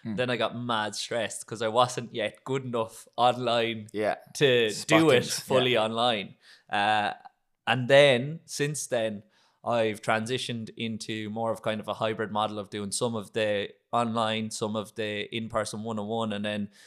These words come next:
Speaker 2: some, well, a lot of team and group. And to be honest, like, I think I could go fully online and I could be okay with that, but I enjoy the in-person so much and the working with the teams and actually connecting with the athletes and whatnot that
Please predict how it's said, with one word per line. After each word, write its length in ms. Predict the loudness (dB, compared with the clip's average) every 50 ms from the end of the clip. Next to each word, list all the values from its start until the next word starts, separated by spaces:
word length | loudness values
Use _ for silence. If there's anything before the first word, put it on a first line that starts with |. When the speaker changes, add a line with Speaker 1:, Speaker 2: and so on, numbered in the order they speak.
| -20 _
Speaker 2:
some, 520 | -8 -2 0 0 0 0 -4 -6 -8 -10 -14 _ -4
well, 200 | -4 -2 -2 -2
a 40 | -2
lot 360 | 2 2 2 2 2 0 -4
of 180 | -6 -6 -6 -6
team 360 | -4 -4 -4 -4 -4 -6 -6
and 120 | -8 -8
group. 320 | -4 -2 -2 -2 -4 -4 -2 0
And 260 | 2 2 0 0 -6 -14 -20 -20 -20 -20 -20 -20 -20 -20 -20 -20 _ _ _ _ -8
to 100 | -6 0
be 120 | 4 6
honest, 280 | 6 6 6 4 2 0
like, 140 | 0 0 0 0
I 80 | 0
think 240 | 0 0 -2 -2 0
I 80 | 0 0
could 520 | 0 -4 -6 0 2 2 2 2 0 0
go 200 | 0 2 2 2
fully 360 | 2 0 0 0 0 2 2
online 440 | 0 0 2 2 2 2 2 2 0
and 100 | 0 -2 -2
I 40 | -4
could 260 | -4 -4 -6 -6 -6
be 140 | -6 -4 -4
okay 300 | -4 -4 -2 -2 -2 -2
with 140 | -2 -2 0
that, 240 | 2 2 2 2 -2
but 160 | -4 -4 -4 -2 -2
I 100 | -2 -2
enjoy 880 | -2 -4 -6 -6 -4 -2 0 2 4 4 4 4 2 0 -4 -8 _ _ _ _ _ _ _ _ _ _ -12
the 120 | -10 -8 -6
in-person 720 | -4 -4 -4 -4 -2 0 2 2 2 0 -4 -10 -8 -8
so 260 | -6 -4 -4 -4 -4
much 260 | -4 -4 -6 -4 -6
and 120 | -8 -6 -6
the 60 | -2
working 300 | 0 0 0 0 -4 -8
with 120 | -10 -10
the 60 | -12 -12
teams 360 | -10 -8 -6 -6 -6 -8 -8
and 80 | -8
actually 220 | -8 -8 -8 -10 -12
connecting 500 | -12 -10 -8 -6 -6 -6 -8 -8 -10 -10
with 120 | -10 -10
the 120 | -6 -4 -2
athletes 380 | -2 -2 -2 -6 -8 -8 -8
and 120 | -8 -6 -4
whatnot 460 | -6 -6 -6 -6 -8 -8 -8 -6 -4
that 260 | -4 -4 -4 -6